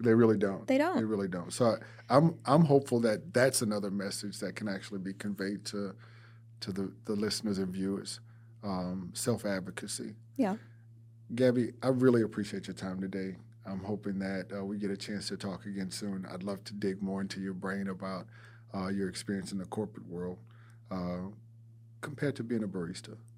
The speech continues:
Speaker 2: <laughs> Thank you for having me, Cliff. I appreciate it.
Speaker 1: Yes, ma'am. Thank you. And that'll wrap it up for us on Cliff Notes. You've just watched another episode with our special, special guest, Miss Gabby Delgado.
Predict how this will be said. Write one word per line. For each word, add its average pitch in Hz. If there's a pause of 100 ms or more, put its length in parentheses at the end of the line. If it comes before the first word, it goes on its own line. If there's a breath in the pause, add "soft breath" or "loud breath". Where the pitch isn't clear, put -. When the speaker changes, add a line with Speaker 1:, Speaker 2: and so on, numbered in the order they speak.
Speaker 2:
<laughs> -
Thank 247
you 226
for 226
having 185
me, 180
Cliff. -
I 190
appreciate 190
it. - (220)
Speaker 1:
Yes, 95
ma'am. 76 (100)
Thank 101
you. 92 (720 soft breath)
And 110
that'll 127
wrap 127
it 131
up 113
for 113
us 107
on 104
Cliff 117
Notes. 127 (340 soft breath)
You've 107
just 104
watched 110
another 120
episode 127
with 120
our 101 (440 soft breath)
special, -
special 113
guest, 110
Miss 113 (140)
Gabby 104 (300)
Delgado. 92